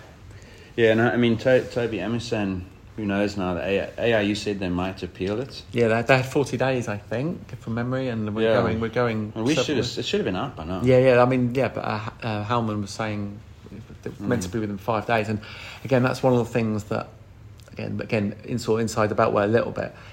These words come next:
Speaker 2: here, but what generally happens with A I U cases is they don't just announce the final verdict. They, they will have a verdict, they will then send it to the the agent, the athlete,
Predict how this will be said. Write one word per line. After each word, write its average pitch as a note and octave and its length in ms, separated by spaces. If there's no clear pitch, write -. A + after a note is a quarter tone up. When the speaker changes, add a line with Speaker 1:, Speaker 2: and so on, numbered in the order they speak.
Speaker 2:
here, G#2+ 260
but - 120
what C3+ 200
generally A#2 280
happens A2+ 320
with A2 120
A - 20
I G#2 160
U G#2 160
cases G#2 640
is G#2+ 320
they A2+ 100
don't A#2+ 240
just - 360
announce - 800
the - 60
final G#2 320
verdict. G2 580
They, G#2+ 560
they G#2 120
will G2+ 160
have A2+ 180
a A2+ 40
verdict, G#2+ 420
they G#2 120
will G2+ 100
then G#2 160
send A#2+ 340
it - 180
to A2+ 180
the G2+ 280
the G2 160
agent, A2 480
the A2+ 120
athlete, G#2 560